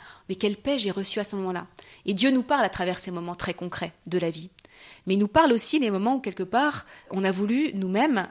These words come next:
combler les moments d'inconfort. Euh, et, euh, il peut nous indiquer finalement ce qui nous rend, euh, profondément heureux. Moi, par exemple, je, je peux confesser que je combats beaucoup avec, euh, tout ce qui est, euh,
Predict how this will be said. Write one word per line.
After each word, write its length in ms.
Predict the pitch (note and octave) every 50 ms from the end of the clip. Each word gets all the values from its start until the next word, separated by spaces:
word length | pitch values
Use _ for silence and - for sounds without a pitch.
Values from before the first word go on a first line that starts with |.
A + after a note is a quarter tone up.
| - -
combler 480 | - A3+ G#3+ G3+ A#3 C4+ D#4+ E4+ E4+ - _ _ _ _
les 140 | - F#3 F#3+
moments 240 | F#3+ F#3+ G3+ A3 G3
d'inconfort. 640 | F3+ F3 - F#3 E3+ - - E3 E3+ - - - - _ _ - - - - - - - _ - -
Euh, 380 | F3+ E3+ - - - - - - - - - -
et, 320 | - - G3 G3 G3+ G3 -
euh, 300 | D#3+ D3+ A#2+ G#2+ E2+ - - - -
il 100 | G3 -
peut 100 | G3+ G#3
nous 220 | A3 G#3 F#3+ A#3
indiquer 440 | A#3 A3 G3+ G#3 - - E4 E4 - _ _ _ _ - - -
finalement 580 | - - G3+ F#3+ F3+ F#3 G3 A#3 C#4+ C#4+ - - _ - G3+
ce 160 | F#3 - -
qui 100 | - G#3
nous 180 | G3 F#3+ F#3+ F#3
rend, 380 | G3 A3 A#3+ B3+ - - - _ -
euh, 180 | D#3+ C#3+ E3 - -
profondément 520 | - - G3+ - A3 A3 G#3+ G3+ G3 G3
heureux. 240 | F#3+ F3+ F3 E3+ - - _ _ _ _ - - - _ _ _ _ _ _ _ _
Moi, 160 | - F#3 A3
par 140 | G#3+ - F3+
exemple, 260 | E3+ E3 E3 F3+ A3+
je, 120 | A#3 G3+ - -
je 100 | E3+ E3+
peux 140 | - G#3
confesser 480 | G#3 - C4 - - F#3+ F#3 - C4+ C#4+
que 240 | - - A3 - -
je 220 | - F3+ D#3+ F3+ F3+
combats 340 | - - - G#3 G#3 A3+
beaucoup 360 | A#3 G3 G3 G3 - - D#4 C#4
avec, 340 | F#3+ F#3 G#3 A3+ - -
euh, 120 | D#3+ - E3
tout 140 | - - G3+
ce 80 | -
qui 140 | - - A#3
est, 140 | B3 - -
euh, 400 | F3+ F3 G#3+ - - - - -